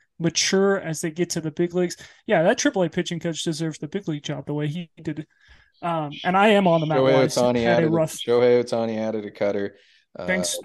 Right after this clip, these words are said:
Speaker 2: Jose
Speaker 1: Had,
Speaker 2: Suarez
Speaker 1: had nothing
Speaker 2: added
Speaker 1: to
Speaker 2: a
Speaker 1: do with him.
Speaker 2: slider.
Speaker 1: A-, and again,
Speaker 2: Oh,
Speaker 1: because he went to
Speaker 2: well,
Speaker 1: triple A.
Speaker 2: don't bring it up. Shohei Ohtani did not go to triple A. Jose
Speaker 1: No,
Speaker 2: Suarez
Speaker 1: Suarez
Speaker 2: became a
Speaker 1: went to
Speaker 2: better
Speaker 1: triple A.
Speaker 2: pitcher, became a better pitcher at the starting,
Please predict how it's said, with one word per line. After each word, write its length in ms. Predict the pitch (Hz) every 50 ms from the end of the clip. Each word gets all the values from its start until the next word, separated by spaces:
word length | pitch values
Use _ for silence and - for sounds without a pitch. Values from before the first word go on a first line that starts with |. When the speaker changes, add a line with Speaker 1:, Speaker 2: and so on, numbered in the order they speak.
| - - -
Speaker 2:
Jose 200 | 113 110 107 117
Speaker 1:
Had, 100 | 113 117
Speaker 2:
Suarez 480 | - - 113 107 110 107 107 107 104 -
Speaker 1:
had 80 | -
nothing 260 | 208 262 254 - 359 330
Speaker 2:
added 160 | 302 302 302
Speaker 1:
to 60 | 359
Speaker 2:
a 40 | 381
Speaker 1:
do 20 | 415
with 100 | 403 -
him. 40 | 190
Speaker 2:
slider. 500 | 190 92 - 190 - 92 92 95 95 90 - _ _ -
Speaker 1:
A-, 200 | 247 - - -
and 140 | 220 214 208
again, 300 | 185 240 269 277 202 -
Speaker 2:
Oh, 20 |
Speaker 1:
because 260 | 190 - - 202 180
he 60 | 180
went 160 | 180 190 - -
to 40 |
Speaker 2:
well, 40 | 311 -
Speaker 1:
triple 260 | - 247 226 226 226
A. 40 | 214
Speaker 2:
don't 80 | -
bring 160 | 202 208 202
it 80 | 190 -
up. 240 | - 165 151 - - - -
Shohei 320 | - - 165 147 127 131 120
Ohtani 240 | - 120 120 117 98
did 80 | 92 95
not 160 | 120 143 -
go 80 | 113 90
to 40 |
triple 300 | 69 - - - - 73
A. 100 | 95 101
Jose 200 | 104 110 104 107
Speaker 1:
No, 40 | 104
Speaker 2:
Suarez 640 | 101 - - 127 135 151 143 - - - - - - -
Speaker 1:
Suarez 160 | - - -
Speaker 2:
became 340 | - 196 233 269 226 202 -
a 20 |
Speaker 1:
went 120 | 185 165 -
to 60 | -
Speaker 2:
better 100 | 120 120
Speaker 1:
triple 180 | 110 - 113
A. 40 | 123
Speaker 2:
pitcher, 360 | 120 110 - 117 113 110 107 110 - _ _ _ _
became 240 | - 110 - 123 120
a 80 | 117 110
better 280 | 107 120 123 127 123
pitcher 400 | 120 - - 131 - 131 117 113 -
at 120 | 104 104
the 60 | 113
starting, 600 | 104 - - - 123 117 117 117 113 110 107 -